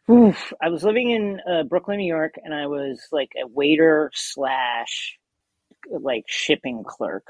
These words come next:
I was doing, uh, shipping for a leather, uh, company, basically, like, taking leather from the factory and finished leather goods to the showroom and then packing orders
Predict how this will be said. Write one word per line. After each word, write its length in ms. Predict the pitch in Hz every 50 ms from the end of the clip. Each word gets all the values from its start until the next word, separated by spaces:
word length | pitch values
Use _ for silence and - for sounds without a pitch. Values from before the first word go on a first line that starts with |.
| - _ _ -
I 120 | 135 127
was 160 | 120 123 113 -
doing, 420 | 151 143 139 131 127 127 120 - - -
uh, 200 | 120 117 113 110 - -
shipping 580 | - - 165 156 156 165 160 151 151 151 135 - - -
for 480 | 143 135 127 127 120 117 117 123 110 101 - -
a 140 | - 120 117 104 - _
leather, 760 | 113 127 127 139 139 135 135 147 139 135 135 135 131 123 123 _ _ _ _ _ _ _ _ _ _ _ _ _ _ _ _ _ - -
uh, 340 | 127 117 117 113 107 104 - - _ _ _ _ _ _ - -
company, 640 | - 135 117 101 - 110 107 101 95 98 95 - _ _ _ _ _ _ _ _ _ _ _ -
basically, 500 | - 143 - - 151 127 - 147 131 123
like, 280 | 120 117 110 107 104 _ _ _
taking 640 | - - 131 - - 131 120 117 113 113 110 110 107
leather 380 | 117 113 113 107 120 120 117 113
from 220 | - - 123 113
the 80 | 117 113
factory 680 | - - 113 107 113 - - - 117 107 104 107 107
and 120 | 104 101 -
finished 320 | - 117 107 101 - -
leather 260 | 113 110 110 104 104
goods 420 | 95 - 101 98 98 104 104 _ _ _ -
to 520 | - 117 110 104 98 101 98 95 101 101 113
the 100 | 110 107
showroom 680 | - - - 113 113 107 104 101 104 107 107 107 107 101
and 140 | 98 98
then 140 | 98 101 107 -
packing 360 | - 104 202 - - 208 202
orders 360 | 196 - 113 110 104 110 -